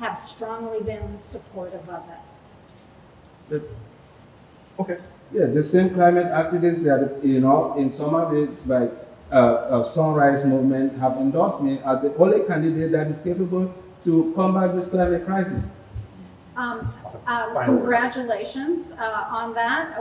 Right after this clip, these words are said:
Speaker 1: What I would say is I have been the lead my entire tenure on the city council. I have authored the Somerville Green New Deal. I have organized coalitions of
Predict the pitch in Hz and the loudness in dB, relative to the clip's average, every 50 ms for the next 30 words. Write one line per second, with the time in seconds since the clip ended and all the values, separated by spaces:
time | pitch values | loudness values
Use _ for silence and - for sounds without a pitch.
0 | 214 208 208 214 220 220 220 220 214 214 214 220 220 - - - 247 214 220 240 | -6 -6 -4 -4 -2 -2 -2 -2 -4 -4 -6 -8 -8 -10 -8 -4 -2 -2 0 -2
1 | 254 240 - 240 233 226 196 - - - 233 240 254 254 247 247 240 233 220 196 | -4 -4 -6 -6 -6 -8 -8 -12 -8 -4 -2 -2 -2 -2 -4 -6 -8 -8 -6 -6
2 | 180 - 226 220 220 220 220 220 220 - - 190 170 160 160 214 233 247 277 285 | -6 -4 -4 -4 -4 -6 -8 -10 -12 -12 -10 -10 -8 -8 -6 -4 0 0 0 0
3 | 269 262 269 269 254 233 208 190 190 190 190 - - - - - 220 220 220 220 | 0 -2 -2 -2 -2 -2 -2 -4 -4 -6 -10 -14 -18 -20 -20 -14 -10 -8 -6 -6
4 | 226 220 220 220 208 - - - - - 226 233 247 254 247 247 - - - - | -6 -6 -8 -10 -10 -12 -14 -10 -6 -4 -2 -2 -2 -2 -4 -6 -8 -12 -14 -12
5 | 262 247 233 233 233 208 185 180 180 175 - - - - - - - - 233 233 | -10 -8 -8 -8 -8 -8 -10 -10 -12 -14 -16 -20 -20 -20 -20 -18 -12 -8 -6 -6
6 | 233 233 240 233 233 233 - - - - 220 202 208 202 202 - - - - 185 | -4 -4 -4 -4 -4 -6 -8 -10 -10 -10 -8 -8 -8 -8 -10 -12 -16 -16 -14 -12
7 | 180 180 185 - - - - - - - - - - - - - - - - 220 | -12 -12 -14 -16 -14 -14 -14 -14 -14 -16 -18 -20 -20 -20 -20 -20 -20 -8 -4 -2
8 | 226 226 226 208 - - - 214 226 240 247 - 269 277 269 262 240 247 240 233 | -2 -2 -2 -4 -6 -6 -2 2 2 4 4 2 2 0 0 -2 -2 -4 -6 -6
9 | - 254 233 240 233 226 196 226 226 214 214 185 - 196 196 214 214 208 202 208 | -4 -4 -4 -4 -4 -6 -6 -4 -4 -4 -4 -6 -8 -10 -10 -10 -10 -10 -10 -10
10 | 202 196 196 190 165 180 196 190 185 185 180 180 - - - - - - - - | -8 -8 -10 -10 -10 -10 -10 -10 -10 -10 -12 -12 -14 -18 -20 -20 -20 -20 -20 -20
11 | - - - 220 226 233 247 240 233 240 220 214 214 233 269 269 262 - - - | -18 -6 -2 0 2 2 0 0 -2 -2 0 2 2 0 0 -2 -6 -10 -14 -18
12 | - - - 254 254 285 285 269 285 269 247 226 208 208 202 196 196 196 - - | -14 -4 4 8 8 8 8 8 4 2 2 0 -2 -2 -4 -6 -8 -10 -12 -16
13 | - - - 247 233 233 240 240 240 247 240 233 - 240 226 220 202 208 214 185 | -20 -12 -8 -4 -4 -2 -2 -2 -4 -4 -6 -6 -8 -10 -12 -12 -12 -12 -12 -14
14 | 165 | -14